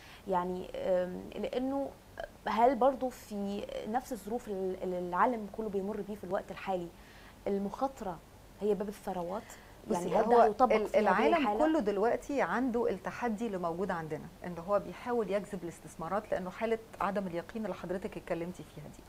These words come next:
Speaker 2: وبالتالي جذب الاستثمارات أو طمأنة المستثمرين علشان يدخلوا السوق بتاعنا ويبتدوا يبقوا موجودين كلاعبين أساسيين بتيجي عن طريق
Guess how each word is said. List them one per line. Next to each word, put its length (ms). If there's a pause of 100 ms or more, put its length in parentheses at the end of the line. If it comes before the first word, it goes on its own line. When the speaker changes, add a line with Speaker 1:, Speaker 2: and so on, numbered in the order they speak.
(500)
Speaker 2:
وبالتالي 520
جذب 440
الاستثمارات 680
أو 140
طمأنة 560
المستثمرين 840
علشان 360
يدخلوا 480
السوق 320
بتاعنا 460
ويبتدوا 1400
يبقوا 300
موجودين 480
كلاعبين 560
أساسيين 640
بتيجي 440
عن 200
طريق 340